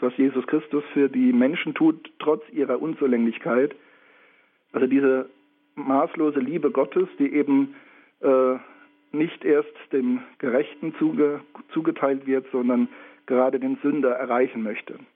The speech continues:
Und von dort her ergibt sich dann auch das soziale Moment ihrer Spiritualität. Also nicht nur, wie bekomme ich einen gerechten Gott oder einen gnädigen Gott, sondern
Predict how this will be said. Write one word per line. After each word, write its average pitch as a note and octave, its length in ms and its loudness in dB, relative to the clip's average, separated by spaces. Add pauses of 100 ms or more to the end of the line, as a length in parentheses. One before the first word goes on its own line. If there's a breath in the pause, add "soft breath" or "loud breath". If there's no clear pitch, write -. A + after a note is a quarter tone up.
(680 soft breath)
Und B2 180 0
von B2+ 160 2
dort C3 260 2
her D3 280 0
ergibt - 300 -10
sich C3+ 120 -6
dann B2+ 160 2
auch B2+ 100 -2
das B2 160 -2 (800 loud breath)
soziale C#3 480 0
Moment C3 500 0
ihrer C3+ 360 0
Spiritualität. C#3 840 0 (200)
Also C#3 180 0
nicht D#3 220 2
nur, C#3 160 4
wie C3+ 80 0
bekomme C3 480 -2
ich - 280 -8
einen E3 360 2
gerechten D#3 520 0
Gott D#3 220 0
oder B2+ 160 0
einen A#2+ 180 2
gnädigen D3+ 480 0
Gott, D3 220 -2
sondern C3 260 4